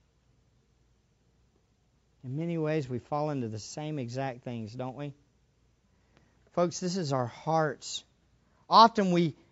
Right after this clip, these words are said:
even when we see some of the greatest truths and we hear some of the greatest things about Christ and what he's done,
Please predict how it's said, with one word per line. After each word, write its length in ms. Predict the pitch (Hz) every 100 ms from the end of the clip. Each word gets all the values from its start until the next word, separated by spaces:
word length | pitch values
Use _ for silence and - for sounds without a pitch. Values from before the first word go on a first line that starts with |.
| _ _ _ _ _ _ _ _ _ _ _ - - - - _ _ -
even 300 | 220 247 220
when 140 | 196
we 80 | 165
see 300 | - 208 202
some 220 | - 180
of 40 | 151
the 60 |
greatest 520 | 123 139 170 180 -
truths 500 | - 180 165 151 117
and 100 | 127
we 100 | 131
hear 280 | 120 - 185
some 200 | - 180
of 40 | 156
the 80 |
greatest 500 | 131 139 175 180 143
things 300 | - 170 151
about 300 | 135 139 131
Christ 460 | - 160 160 147 -
and 100 | 143
what 100 | 151
he's 160 | 143 127
done, 440 | 151 151 131 110